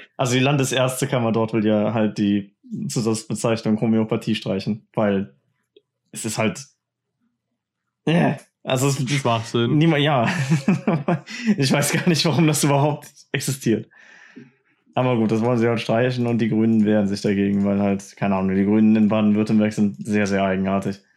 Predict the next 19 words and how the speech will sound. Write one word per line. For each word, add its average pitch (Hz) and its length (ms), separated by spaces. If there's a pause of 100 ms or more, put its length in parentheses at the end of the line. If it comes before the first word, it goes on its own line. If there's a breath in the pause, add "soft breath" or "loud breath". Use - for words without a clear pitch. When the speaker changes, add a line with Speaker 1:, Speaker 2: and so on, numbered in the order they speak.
(480)
Speaker 1:
Grundsätzlich. 98 600 (680 soft breath)
Speaker 2:
Ah, 156 180
ich, 147 180
ich 135 180
meine, 135 240
ja, 123 140
das 113 180
sind 127 180
die, 113 240
die 113 160
C-D-U-Grünen. 110 1040 (840 soft breath)
Speaker 1:
Mhm. 120 380 (840)
Ja, 113 80
die 110 120
C 127 120
D 120 100
U 120 180
Grünen 120 340
mit - 400